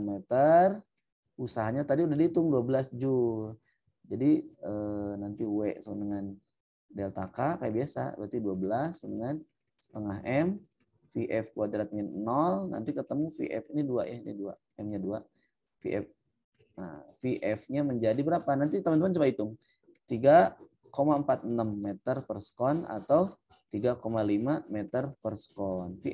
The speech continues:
F-nya. Dan ini masih, masih ke arah sumbu X positif, ke arah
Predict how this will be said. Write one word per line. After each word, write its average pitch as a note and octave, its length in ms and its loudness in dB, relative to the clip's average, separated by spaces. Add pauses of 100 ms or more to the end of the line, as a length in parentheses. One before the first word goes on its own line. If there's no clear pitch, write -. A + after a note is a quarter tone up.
(140)
F-nya. E2+ 400 -12 (440)
Dan C3+ 240 6
ini D#3 160 4
masih, F#3+ 400 4
masih D#3 560 6
ke C#3+ 160 2
arah D3 400 2 (400)
sumbu C3+ 640 0
X A#2 320 -2
positif, F#2 1120 -2 (160)
ke - 80 -8
arah A2+ 480 -4